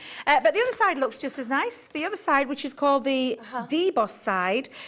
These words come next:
Speaker 1: just goes into the areas.
Speaker 2: Good,
Speaker 1: And it
Speaker 2: yeah.
Speaker 1: looks, I mean, I'll, I'll try and angle it again so you can
Speaker 2: Yeah.
Speaker 1: see it.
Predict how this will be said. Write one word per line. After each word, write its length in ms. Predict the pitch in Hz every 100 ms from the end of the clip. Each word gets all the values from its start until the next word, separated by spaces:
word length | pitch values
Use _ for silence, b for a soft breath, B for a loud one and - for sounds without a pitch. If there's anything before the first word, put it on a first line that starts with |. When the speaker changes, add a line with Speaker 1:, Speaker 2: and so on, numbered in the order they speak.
| B
Speaker 1:
just 220 | 359 349
goes 280 | 359 359 349
into 240 | 339 320 311
the 140 | 311
areas. 760 | 285 285 277 240 196 180 269 339 -
Speaker 2:
Good, 100 | 220 -
Speaker 1:
And 100 | 247
it 120 | 277
Speaker 2:
yeah. 60 | 311
Speaker 1:
looks, 220 | 285 -
I 60 | 262
mean, 180 | 277 277
I'll, 160 | 269 269
I'll 60 | 262
try 180 | 330
and 80 | 381
angle 240 | 262 208 208
it 80 | 196
again 240 | 196 214
so 120 | 240
you 140 | 247 240
can 140 | 262
Speaker 2:
Yeah. 140 | 247 247
Speaker 1:
see 140 | 190
it. 200 | 185 -